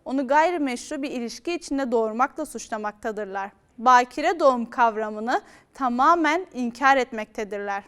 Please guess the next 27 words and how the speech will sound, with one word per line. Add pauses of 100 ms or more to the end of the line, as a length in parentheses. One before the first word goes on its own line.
İsa
elbette
bu
konuda
nereye
varmak
istediklerini
biliyordu (400)
ve (140)
bu
yüzden
yanıt
verdi.
"Siz
aşağıdansınız, (160)
ben
yukarıdanım."
dedi. (280)
"Siz
bu
dünyadansınız, (520)
ben
değilim. (180)
İşte
bu
nedenle
size